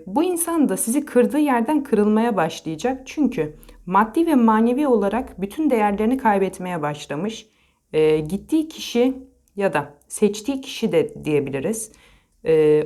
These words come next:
onu maddi ve manevi olarak çöküntülere uğratmaya başlamış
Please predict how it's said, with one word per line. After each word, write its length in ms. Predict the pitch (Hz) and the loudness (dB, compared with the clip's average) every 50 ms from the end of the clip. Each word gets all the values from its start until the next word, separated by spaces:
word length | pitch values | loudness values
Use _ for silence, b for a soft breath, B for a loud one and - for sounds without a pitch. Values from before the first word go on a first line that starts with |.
| - | 0
onu 200 | - 226 254 311 | 0 0 2 4
maddi 420 | 302 226 208 202 202 202 - 311 320 | 4 4 4 4 2 0 -2 -4 -2
ve 100 | 339 311 | 0 2
manevi 420 | 254 233 220 220 220 226 240 277 | 2 4 4 4 2 2 2 2
olarak 560 | 277 269 240 233 240 254 294 302 - - - | 2 2 2 2 0 -2 -4 -6 -8 -12 -18
çöküntülere 680 | - - 185 - - 226 214 220 233 214 247 277 330 | -10 -8 -4 0 2 2 2 4 2 2 2 2 0
uğratmaya 600 | - 233 220 214 208 208 208 - - 240 254 247 220 | 2 2 4 4 4 2 0 -2 -4 -2 -2 -2 -2
başlamış 600 | 226 226 220 - - 233 226 254 294 - - | -2 -4 -4 -6 -4 -2 -2 -2 -2 -4 -8